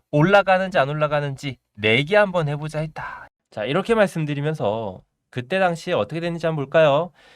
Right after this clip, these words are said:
이십일 선 지지하고 급등이 나오죠.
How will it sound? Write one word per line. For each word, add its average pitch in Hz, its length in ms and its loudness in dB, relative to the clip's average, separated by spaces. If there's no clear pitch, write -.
이십일 156 420 -2
선 196 240 -2
지지하고 165 760 -2
급등이 151 640 -4
나오죠. 131 480 0